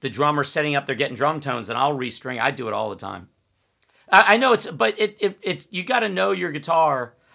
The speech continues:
I feel like I've just changed strings so many times that it's like,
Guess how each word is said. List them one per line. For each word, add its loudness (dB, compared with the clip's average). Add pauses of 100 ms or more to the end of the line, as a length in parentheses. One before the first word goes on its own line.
I 0
feel -2
like 0
I've 0
just -6
changed -8
strings -8
so -4
many -6
times -4
that -12
it's -12
like, -6